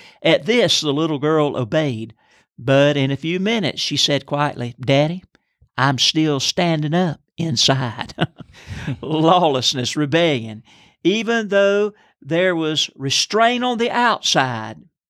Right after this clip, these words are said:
there was rebellion on the inside. You know, I wanna kinda s-, uh, sum up a little bit about the point of sin,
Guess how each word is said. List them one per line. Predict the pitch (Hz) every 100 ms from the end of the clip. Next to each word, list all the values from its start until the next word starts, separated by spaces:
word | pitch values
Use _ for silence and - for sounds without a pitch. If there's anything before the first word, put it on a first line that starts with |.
| _ _ _ _ _ _ _ _ 123
there | 151 143
was | 131 -
rebellion | 120 104 - 185 156 117 113 107 - - - _ _ _ _ _ _ _ -
on | 139
the | 123 127
inside. | 127 - 143 117 113 151
You | 226
know, | 196 - - -
I | 214
wanna | 202 147
kinda | 185 170 139 117 - - - _
s-, | - - -
uh, | 135 123
sum | - 185 156
up | 151
a | 135
little | 139 135
bit | 135
about | 131 139 -
the | -
point | 165 151 131
of | 131 -
sin, | - 151 123 110